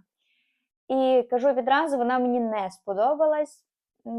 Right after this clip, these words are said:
Я б сказала, що я була розчарована, тому що перша книга мені сподобалась. А тут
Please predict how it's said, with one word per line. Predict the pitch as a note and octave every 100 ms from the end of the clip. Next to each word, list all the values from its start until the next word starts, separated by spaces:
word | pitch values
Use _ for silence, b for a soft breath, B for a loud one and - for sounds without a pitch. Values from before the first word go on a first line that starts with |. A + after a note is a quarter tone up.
| A3
Я | B3 C4+
б | C4+
сказала, | - A3+ A#3+ C4 B3+
що | B3 A#3
я | A3+ B3
була | A3+ A#3
розчарована, | A3+ B3 - - A#3 G#3+ F#3+ F#3+ A3 G#3
тому | G#3 G#3+
що | - G#3
перша | G#3 C#4 D#4 D4
книга | - C#4 C4 B3
мені | G#3+ A3
сподобалась. | A#3 A3+ G3 F#3+ F#3+ G3 F#3+ -
А | G3+
тут | - D4+ G4